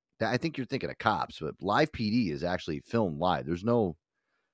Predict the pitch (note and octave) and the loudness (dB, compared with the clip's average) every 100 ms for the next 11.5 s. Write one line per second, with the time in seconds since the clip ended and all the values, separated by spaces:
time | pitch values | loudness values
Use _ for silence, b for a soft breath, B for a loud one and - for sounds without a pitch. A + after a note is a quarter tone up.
0 | _ G#2+ G#2+ C#3 A2 A2 A#2 - E2+ E2+ | _ -4 2 4 6 6 4 2 0 4
1 | G2 C#2+ B1 - - G2+ F#2 C#3+ E3 E3 | 4 2 -4 -14 -6 -4 4 4 8 8
2 | D#3 G2 D#2+ G2+ G#2 - - A2+ G2 - | 8 6 4 2 2 -2 0 0 0 -2
3 | E2 G#2+ - D#2+ - E2+ F2+ D2 D2+ D2 | 0 2 0 -4 -2 0 0 -2 -4 -2
4 | C#2+ A1 E2 G2+ D2+ D2 G2 F2 C#2 C2+ | -2 -2 -4 -6 -6 0 2 2 -2 -4
5 | E2 - - B1 A1+ _ _ _ - G#2 | -4 -4 -6 -10 -12 _ _ _ 2 6
6 | C3 A2+ A2 G#2 F2 F2 - G#2 F#2 D2+ | 6 6 6 4 0 -2 0 0 0 -2
7 | C#2 D#2+ - G#1+ - - _ _ _ _ | -2 -2 -4 -10 -18 -20 _ _ _ _
8 | _ _ _ _ _ _ - C#2 B1 C2 | _ _ _ _ _ _ -12 -8 -8 -10
9 | _ _ _ _ _ _ - G#2+ C3 D#3+ | _ _ _ _ _ _ 2 8 8 6
10 | - C#3+ F#3 E3+ F#3 G#2 F#2+ - F#2 E2+ | 6 6 8 6 8 8 4 2 2 4
11 | E2 F#2 G#2+ G#2+ G#2+ | 6 8 8 6 2